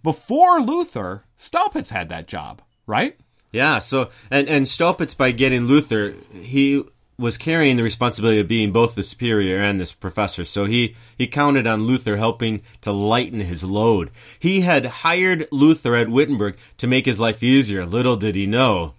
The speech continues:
Speaker 2: in a few years, Luther was gonna make his life much more busy.
Speaker 1: Right,
Speaker 2: Mu-, much
Speaker 1: right,
Speaker 2: busier.
Speaker 1: right. Now, the thing is, Luther always had a soft spot for Staupitz, right? Even though Staupitz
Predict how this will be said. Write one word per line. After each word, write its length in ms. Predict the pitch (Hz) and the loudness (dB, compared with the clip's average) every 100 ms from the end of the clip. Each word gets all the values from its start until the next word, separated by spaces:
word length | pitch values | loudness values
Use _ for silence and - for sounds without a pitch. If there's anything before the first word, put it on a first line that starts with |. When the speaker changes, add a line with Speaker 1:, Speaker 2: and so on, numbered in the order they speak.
| _ | _
Speaker 2:
in 100 | 98 | -8
a 60 | 95 | -6
few 240 | 101 98 | -2 0
years, 460 | 98 120 107 80 90 | 2 2 2 0 -4
Luther 260 | 110 98 | -4 -4
was 120 | 90 | -6
gonna 140 | 101 95 | -4 -4
make 280 | 104 85 - | -4 -6 -10
his 160 | 87 | -10
life 260 | 92 92 113 | -8 -8 -4
much 260 | 131 151 | -2 -2
more 160 | 120 101 | -2 -6
busy. 380 | 82 87 78 - - | -6 -10 -12 -16 -10
Speaker 1:
Right, 380 | 131 135 135 135 | -2 0 0 -2
Speaker 2:
Mu-, 100 | 127 95 | -6 -6
much 280 | 151 147 127 | -2 -2 0
Speaker 1:
right, 60 | |
Speaker 2:
busier. 400 | 143 131 104 85 - | 0 0 -4 -10 -12
Speaker 1:
right. 380 | 120 127 123 - _ - - | -4 -2 -2 -6 _ -20 -4
Now, 160 | 202 226 | 0 0
the 80 | |
thing 240 | - 285 285 | -2 -4 -2
is, 280 | 269 196 151 | -2 -2 -2
Luther 600 | 151 196 254 240 233 - | -2 -2 0 2 2 2
always 640 | 147 165 175 170 160 - - _ _ _ - | 2 2 2 -2 -4 -12 -20 _ _ _ -4
had 180 | 160 | -2
a 40 | 143 | -2
soft 360 | - 135 117 | 0 2 2
spot 360 | - - 80 - | -2 -8 -8 -8
for 80 | 98 | -14
Staupitz, 720 | - 82 80 64 - - - _ | -8 -8 -8 -14 -20 -20 -20 _
right? 260 | 110 113 - | -4 -4 0
Even 300 | 190 262 269 | 4 4 4
though 160 | 240 226 | 4 2
Staupitz 800 | - 202 202 - 202 - - | 2 4 4 2 -4 -4 -12